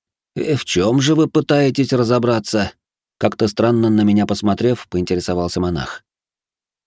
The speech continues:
Дайме Хояси был близок с княгиней Ясудо, и девушка рассказала, что у него была какая-то тайна, что-то, чем жаждали завладеть асуры,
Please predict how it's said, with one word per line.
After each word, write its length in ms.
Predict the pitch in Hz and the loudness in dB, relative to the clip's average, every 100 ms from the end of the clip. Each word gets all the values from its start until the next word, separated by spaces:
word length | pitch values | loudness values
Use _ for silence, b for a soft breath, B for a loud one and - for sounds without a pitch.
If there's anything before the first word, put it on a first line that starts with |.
| _ _ - | _ _ -8
Дайме 480 | 69 85 101 120 | -2 0 2 2
Хояси 540 | 120 127 139 160 131 107 | 2 0 2 2 2 2
был 200 | 101 117 | 2 2
близок 420 | 104 135 117 107 | 2 0 0 -2
с 60 | - | -2
княгиней 480 | 113 113 120 117 | -2 0 0 2
Ясудо, 580 | 113 113 - 156 92 67 - _ _ _ _ | 0 0 0 -2 -2 -6 -12 _ _ _ _
и 160 | - 95 | -6 -2
девушка 480 | 92 113 113 104 113 | 0 2 2 0 -2
рассказала, 520 | 104 117 110 127 107 | 0 0 2 2 2
что 220 | 95 101 | 0 0
у 60 | 104 | 2
него 400 | 107 107 110 104 - _ _ | 2 2 2 -2 -8 _ _
была 240 | 113 110 | -2 -2
какая-то 560 | 110 107 110 107 104 104 _ | -2 -2 0 0 0 -4 _
тайна, 540 | 127 120 87 73 62 - _ _ _ _ _ | -2 0 -2 -4 -8 -14 _ _ _ _ _
что-то, 480 | - 135 147 - 85 | -4 0 0 0 -2
чем 280 | - 98 | 0 0
жаждали 460 | 87 117 110 110 107 | 2 0 2 2 2
завладеть 480 | 101 104 107 107 104 | 2 2 2 0 0
асуры, 540 | 107 - 147 80 - | -2 -2 -2 -2 -8